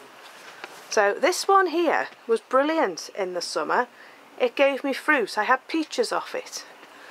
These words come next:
But the branch that gave me the fruit has died off a bit. So I'm just hoping it's gonna be okay. There's the remainder of one of the peaches.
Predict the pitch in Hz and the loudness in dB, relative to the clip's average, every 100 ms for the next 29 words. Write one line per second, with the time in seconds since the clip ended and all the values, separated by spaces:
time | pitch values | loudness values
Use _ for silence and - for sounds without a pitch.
0 | - 453 508 311 339 403 - 359 320 320 | -12 -2 0 4 4 4 0 0 2 0
1 | 302 294 277 - - 269 - - 185 - | 0 0 -2 -2 2 2 2 -4 -6 0
2 | 226 214 214 240 - - 220 - - - | 4 4 4 2 2 -2 -2 -2 -4 -12
3 | - - - - - - - - - 214 | -14 -16 -20 -20 -20 -20 -20 -20 -4 0
4 | 208 226 233 370 - 349 254 - 226 208 | 2 2 0 0 0 0 -2 -2 0 2
5 | 190 180 - 247 208 262 269 254 233 208 | 2 2 4 2 4 0 0 0 0 2
6 | 214 220 202 175 175 165 165 - 202 - | 0 0 -2 0 -2 -2 -6 -6 -8 -8
7 | - 156 - | -2 -2 -2